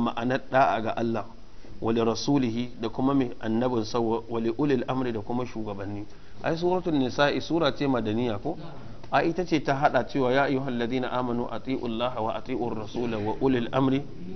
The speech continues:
wa ta'awidul muslimina, da kuma sabawa musulmi, al iltizami ahkamillahi, akan su lazimci hukuncin Allah. Ko kuwa?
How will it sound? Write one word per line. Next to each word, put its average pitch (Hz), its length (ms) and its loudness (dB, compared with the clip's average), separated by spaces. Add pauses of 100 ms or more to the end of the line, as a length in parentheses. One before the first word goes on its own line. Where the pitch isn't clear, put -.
(640)
wa 120 160 4
ta'awidul 143 680 8
muslimina, 131 680 6
da 117 80 0
kuma 151 280 2
sabawa 143 800 8
musulmi, 113 480 0 (600)
al 117 160 4
iltizami 135 600 4
ahkamillahi, 127 880 2
akan 123 300 -2
su - 160 -4
lazimci 117 580 0
hukuncin 135 680 -2
Allah. 113 280 -6 (760)
Ko 143 140 8
kuwa? 131 240 6